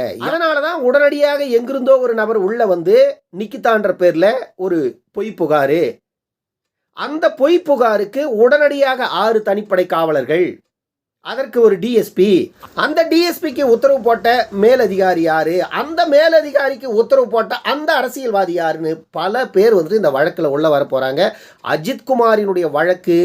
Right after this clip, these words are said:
முடிவதற்கு இன்னும் எவ்வளவு நாள் ஆகும்னு நம்ம உறுதியா, இறுதியா சொல்ல முடியாது. வழக்கு, இந்த வழக்கினுடைய விசாரணை முடிந்து தீர்ப்பு வெளிவரும்பொழுது தி மு க ஆட்சியில் இருக்காது. ஆனா தி மு கவும் ஆட்சியில் இருக்காது, அந்த அமைச்சர்கள் எல்லாம் வந்துட்டு முன்னாள் அமைச்சர்கள் ஆயிடுவாங்க.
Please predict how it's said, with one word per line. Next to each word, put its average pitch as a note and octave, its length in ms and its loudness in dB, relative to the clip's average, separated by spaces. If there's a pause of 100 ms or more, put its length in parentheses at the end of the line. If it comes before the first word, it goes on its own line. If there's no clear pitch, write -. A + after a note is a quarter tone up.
(140)
முடிவதற்கு G3 600 0
இன்னும் F3 280 0
எவ்வளவு F3+ 280 2
நாள் D#3+ 240 -2
ஆகும்னு D#3 340 0
நம்ம C3+ 180 -6
உறுதியா, F#3 460 0
இறுதியா E3 360 0
சொல்ல C#3+ 240 -4
முடியாது. C#3 500 -2
வழக்கு, C4 400 0 (160)
இந்த F3 200 0
வழக்கினுடைய C4 640 0
விசாரணை A#3+ 520 0 (360)
முடிந்து A3 440 -4
தீர்ப்பு A#3 340 -4
வெளிவரும்பொழுது G3+ 640 2
தி B3 140 -8
மு B3 100 -6
க G3+ 140 0
ஆட்சியில் G#3 320 0
இருக்காது. F#3+ 340 -2 (460)
ஆனா G3+ 300 2
தி A3+ 180 -2
மு C4 100 -2
கவும் B3 380 0
ஆட்சியில் B3 280 -4
இருக்காது, A#3+ 320 2
அந்த C4+ 180 0
அமைச்சர்கள் A#3+ 440 -2
எல்லாம் B3+ 220 2
வந்துட்டு A#3+ 260 -4
முன்னாள் B3+ 300 2
அமைச்சர்கள் A#3 360 -4
ஆயிடுவாங்க. A3+ 420 0